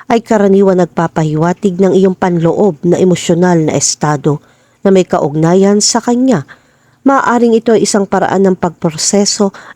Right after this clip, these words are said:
ng mga emosyon tulad ng kalungkutan o pagkawala,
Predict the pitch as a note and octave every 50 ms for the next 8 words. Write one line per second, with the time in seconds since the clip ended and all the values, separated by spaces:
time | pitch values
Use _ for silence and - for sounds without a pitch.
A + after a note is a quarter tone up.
0 | - A#3+ A#3 A#3 A#3 A#3 A3 - A#3 A3+ A3+ G#3+ - - - A#3+ G3+ D3 C#3+ -
1 | - - - _ _ - F4+ F4 E4 D#4+ B3 A3+ C4+ C4 C4 - B3+ B3+ B3 B3
2 | A#3 B3 - B3+ A#3+ A#3 - F3 D#3 D3+ - - E3+ - - E3 D#3 D3+ - G3
3 | F#3+ F#3+ G#3+ G#3 G3 F#3 -